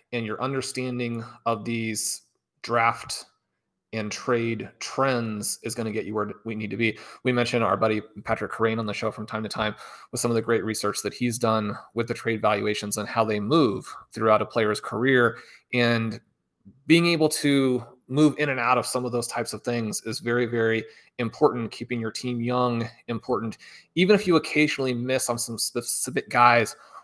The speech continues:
or sell somebody a little bit low, you're still gonna come out ahead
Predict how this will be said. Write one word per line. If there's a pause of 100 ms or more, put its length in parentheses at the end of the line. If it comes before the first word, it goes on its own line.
(120)
or (520)
sell
somebody
a
little
bit
low, (1900)
you're
still
gonna
come
out
ahead